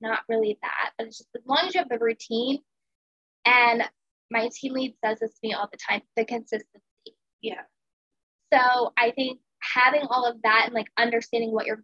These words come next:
Speaker 1: goal is, like, your schedule kind of falls into place on its own.
Speaker 2: Yeah.
Speaker 1: But, I mean, that's also me. I'm very, like, I'm a very go with the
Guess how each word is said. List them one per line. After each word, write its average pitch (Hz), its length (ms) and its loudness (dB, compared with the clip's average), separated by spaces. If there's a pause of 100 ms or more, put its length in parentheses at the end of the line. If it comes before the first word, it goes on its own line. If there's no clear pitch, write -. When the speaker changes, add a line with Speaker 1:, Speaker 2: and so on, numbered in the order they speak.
Speaker 1:
goal 208 280 2
is, 294 400 -2 (440)
like, 214 360 2
your 254 220 0
schedule 277 580 0 (540)
kind 392 200 -2
of 494 180 -6
falls 240 220 0 (120)
into 214 180 -8 (120)
place - 240 -6 (640)
on 233 180 2
its - 180 -6
own. 220 260 -4 (580)
Speaker 2:
Yeah. - 220 -6 (1120)
Speaker 1:
But, 233 160 2
I 240 40 2
mean, 247 160 -6
that's 226 200 -2
also 214 280 -10
me. 220 240 -6
I'm 208 160 -14
very, 202 380 -8
like, - 280 -10 (500)
I'm 233 340 2
a 214 80 -2
very 185 280 -2
go - 260 -8
with - 180 -14
the - 60 -20